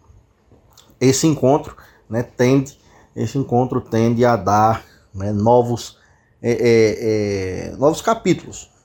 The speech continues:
né, ao imbróglio da política paraibana. Girando com informação e trazendo mais notícias, o ministro da Saúde, Marcelo Queiroga, cumpre a agenda na capital João Pessoa no dia de hoje.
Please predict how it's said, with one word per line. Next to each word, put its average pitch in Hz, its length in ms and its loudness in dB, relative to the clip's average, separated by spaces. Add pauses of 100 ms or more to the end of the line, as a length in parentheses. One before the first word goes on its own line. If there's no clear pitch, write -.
(140)
né, 107 400 -4
ao 127 300 2
imbróglio 113 500 2
da 117 140 0
política 101 560 -6 (480)
paraibana. 113 720 4 (920)
Girando 208 580 4
com 190 120 0
informação 165 640 2
e 175 60 0
trazendo 156 460 2
mais 147 240 2
notícias, 165 520 0
o 165 40 -2
ministro 175 400 0
da 156 100 4
Saúde, 147 260 2
Marcelo 139 380 2
Queiroga, 175 600 4 (440)
cumpre 175 320 0
a 165 80 4
agenda 156 640 2
na 139 160 0
capital 147 460 0
João 156 160 0
Pessoa 143 320 0
no 147 100 2
dia 151 140 2
de 151 80 4
hoje. 131 280 4